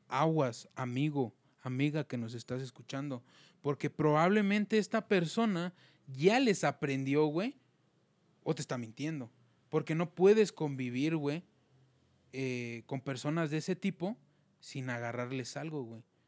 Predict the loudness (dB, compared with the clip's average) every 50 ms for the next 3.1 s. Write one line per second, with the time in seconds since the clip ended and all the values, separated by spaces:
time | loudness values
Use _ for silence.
0 | _ _ _ -14 -10 -8 -6 -4 -4 -4 -4 -4 -6 -10 -12 -18 -20 -20 _ -18
1 | -12 -12 -10 -10 -8 -10 -10 -8 _ -8 -8 -8 -8 -12 -12 -12 -12 -10 -10 -10
2 | -8 -8 -8 -10 -10 -12 -12 -14 -14 -14 -14 -14 -14 -12 -12 -12 -12 -10 -10 -12
3 | -14